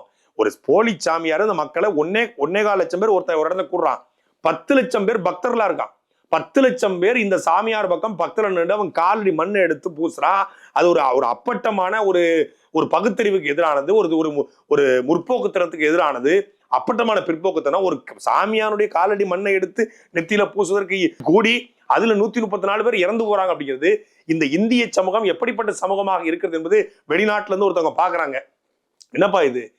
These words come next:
ஒரு சாமியாருடைய காலடி மண்ணு சகதி, அவருடைய சூழப்பட்ட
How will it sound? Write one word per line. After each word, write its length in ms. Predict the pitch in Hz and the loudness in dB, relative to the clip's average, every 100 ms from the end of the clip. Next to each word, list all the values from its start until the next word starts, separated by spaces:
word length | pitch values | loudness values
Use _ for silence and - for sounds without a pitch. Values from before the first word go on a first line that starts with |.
| _ _ - | _ _ -4
ஒரு 120 | 117 | -2
சாமியாருடைய 720 | - 135 214 220 208 185 185 208 | 0 2 2 2 0 0 0 -2
காலடி 340 | - 180 190 | 0 0 0
மண்ணு 200 | 170 190 - | -2 -4 -4
சகதி, 360 | 180 170 233 185 - _ _ _ _ | -2 0 0 -2 -8 _ _ _ _
அவருடைய 220 | 123 135 131 | 0 2 2
சூழப்பட்ட 480 | - 247 247 185 | 2 2 2 0